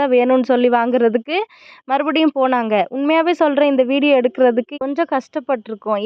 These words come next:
என்ன அப்படின்னா வீட்ல வேற மிக்ஸி வேலை செய்யல. இஞ்சி பூண்டு பேஸ்ட் வந்து வெயில்ல உட்காந்து அம்மியில தான் அரைச்சேன். அங்கேருந்து வரும்போதும்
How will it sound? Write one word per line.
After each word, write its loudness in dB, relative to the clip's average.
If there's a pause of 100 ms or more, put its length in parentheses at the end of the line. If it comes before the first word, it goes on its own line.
என்ன 2 (140)
அப்படின்னா 0 (200)
வீட்ல -2
வேற -2
மிக்ஸி -4 (100)
வேலை 2 (100)
செய்யல. 2 (380)
இஞ்சி 0
பூண்டு -8
பேஸ்ட் -10 (100)
வந்து -6 (120)
வெயில்ல 2 (120)
உட்காந்து -6
அம்மியில 0
தான் 2
அரைச்சேன். -8 (540)
அங்கேருந்து 0
வரும்போதும் 2